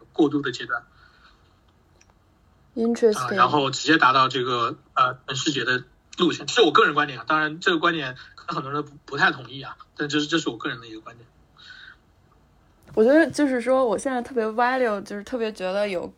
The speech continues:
Speaker 2: 自己观点的人特别的厉害，因为就证明你有自己独立思考，然后 critical thinking 的这个，这个，这个逻辑在，在后边。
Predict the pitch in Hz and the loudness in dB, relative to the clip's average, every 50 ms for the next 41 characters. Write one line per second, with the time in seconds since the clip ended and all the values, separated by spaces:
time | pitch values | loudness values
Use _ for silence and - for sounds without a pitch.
0 | _ _ - 277 302 240 185 165 - - - 208 214 226 226 214 180 - - - | _ _ -4 -2 -2 -2 -2 -6 -10 -6 -2 0 0 0 0 -4 -4 -6 -8 -10
1 | - - - - - - - - - - 202 185 - 175 170 170 180 185 185 196 | -10 -10 -8 -8 -8 -10 -10 -12 -12 -14 -12 -10 -8 -8 -8 -6 -6 -8 -8 -6
2 | 220 220 180 165 - - - - - - - 190 196 196 196 196 190 190 196 190 | -8 -8 -10 -10 -12 -14 -16 -14 -12 -10 -10 -8 -8 -6 -6 -6 -6 -6 -8 -8
3 | 190 - 202 190 180 175 185 180 180 175 170 180 185 185 - - - - 190 185 | -8 -8 -8 -8 -8 -8 -6 -6 -6 -6 -6 -6 -6 -6 -8 -8 -10 -12 -12 -10
4 | 180 175 165 165 - 165 180 190 190 196 - - 190 - - - - - - - | -8 -8 -8 -8 -6 -6 -6 -6 -8 -10 -10 -12 -14 -12 -12 -12 -12 -12 -12 -12
5 | - 185 180 180 185 180 - - 190 196 208 196 196 202 196 - 220 226 226 220 | -12 -12 -10 -10 -10 -10 -8 -6 -6 -6 -6 -6 -8 -8 -8 -6 -6 -6 -6 -6
6 | 220 196 196 - - - - - - - _ _ _ - - 175 151 - - - | -8 -10 -8 -8 -8 -6 -6 -6 -8 -10 _ _ _ -10 -8 -8 -6 -6 -8 -8
7 | - - - _ _ - - 175 175 - - - _ _ - 190 165 - - - | -10 -12 -14 _ _ -14 -14 -12 -12 -14 -16 -18 _ _ -14 -14 -12 -12 -14 -14
8 | - - _ - 208 202 - - 185 202 220 - 202 170 - - - - 170 - | -16 -16 _ -4 0 0 2 0 0 -4 -6 -4 -4 -6 -6 -6 -8 -8 -8 -8
9 | - - 180 - - - - - - - | -8 -8 -10 -10 -8 -8 -8 -10 -10 -10